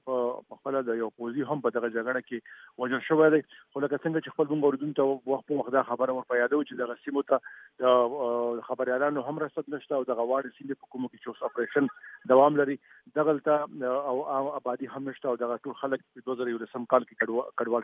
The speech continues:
شوي دي. نن چې کوم، آ، اعلامیه خو یا بیانیه خپره شوې ده، په هغې کې پوځ دا هم ویلي په اول ځل چې دوی خصوصي چې کومې دستې دي، آ، سپی-، آ، ایس ایس جی، آ، یعنې د ګوریلا چې کوم د، آ،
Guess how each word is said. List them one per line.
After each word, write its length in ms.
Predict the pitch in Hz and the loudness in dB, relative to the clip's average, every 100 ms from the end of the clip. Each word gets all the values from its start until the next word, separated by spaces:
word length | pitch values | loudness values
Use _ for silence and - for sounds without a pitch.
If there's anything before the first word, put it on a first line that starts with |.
| - | -4
شوي 160 | 120 | -6
دي. 120 | 113 104 - - - 131 | -4 -4 -8 -20 -8 4
نن 180 | 170 | 6
چې 100 | 175 | 6
کوم، 260 | 170 170 170 | 2 2 4
آ، 160 | 160 139 143 143 | 4 4 4 0
اعلامیه 360 | 123 127 143 | 2 2 0
خو 140 | 143 147 | 0 0
یا 100 | 135 | 2
بیانیه 280 | 127 127 143 | 2 2 0
خپره 260 | - 135 123 | -2 -2 -2
شوې 180 | - | 0
ده، 80 | 143 | 0
په 120 | - | 2
هغې 120 | 123 127 | 0 0
کې 120 | 123 127 | -6 -6
پوځ 160 | 127 | -2
دا 80 | 127 | -2
هم 220 | 127 147 | -2 -2
ویلي 140 | 135 135 | 0 0
په 120 | 123 | 2
اول 180 | 117 123 | 2 2
ځل 200 | 120 117 - - - - | 0 -4 -8 -20 -20 -20
چې 60 | 123 | -2
دوی 200 | 151 160 | 2 2
خصوصي 460 | 131 131 - 123 180 | -2 -10 -12 -12 -10
چې 120 | - | -8
کومې 220 | 147 135 131 123 | -4 -2 -2 -2
دستې 280 | - 139 139 | -4 0 2
دي، 100 | 131 131 - | 2 2 0
آ، 300 | 117 113 113 - | 2 2 0 -2
سپی-، 520 | 139 143 135 85 80 - _ _ | -2 0 -2 -10 -18 -20 _ _
آ، 80 | 120 120 123 135 139 | -4 0 0 -2 -4
ایس 160 | 120 | -2
ایس 100 | 127 | -4
جی، 200 | 110 139 - - - - | -2 -6 -6 -12 -18 -2
آ، 60 | 123 123 | 2 4
یعنې 240 | 127 131 127 | 4 2 6
د 60 | 127 123 123 - | 6 6 2 0
ګوریلا 340 | 131 143 131 | 4 6 6
چې 120 | 123 - | 4 -4
کوم 180 | 127 | -4
د، 40 | 127 | -4
آ، 520 | 127 127 120 120 135 | -4 -4 -4 -4 -10